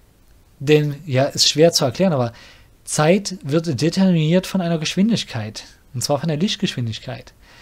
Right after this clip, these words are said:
Und wenn das Licht sich nun, ich sag mal, nur halb so schnell bewegen sollte wie in unserer Dimension,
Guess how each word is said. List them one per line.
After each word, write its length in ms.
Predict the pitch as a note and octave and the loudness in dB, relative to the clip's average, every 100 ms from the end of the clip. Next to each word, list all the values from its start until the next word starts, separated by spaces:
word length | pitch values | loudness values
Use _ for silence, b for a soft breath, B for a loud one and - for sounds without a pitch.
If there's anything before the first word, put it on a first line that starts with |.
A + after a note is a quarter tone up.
| B B B B B B _ - | B B B B B B _ -6
Und 80 | C#3 | -2
wenn 80 | D#3+ | 0
das 180 | D3+ G#3+ | 2 2
Licht 320 | A3+ - - | 0 -2 -4
sich 180 | C#3 D3 | -6 -4
nun, 240 | D3 D3+ | -4 -4
ich 100 | C#3+ | -4
sag 140 | D3+ | -4
mal, 80 | D3 | -2
nur 300 | D3+ D3 - | -4 -6 -4
halb 160 | F#3 A3 | -2 -2
so 160 | - | -2
schnell 360 | E3+ F#3+ F#3 E3 | 0 2 2 2
bewegen 460 | C3 B2+ G3+ G#3+ C3 | 0 0 0 0 -2
sollte 380 | B2 A2+ A2 | -2 -2 -4
wie 80 | G#2 | -6
in 60 | - | -2
unserer 280 | G3 G3 E3+ | -2 0 -2
Dimension, 680 | E3+ D3+ C3 G3 G#3+ A#2 | -2 -4 -2 -2 -2 -4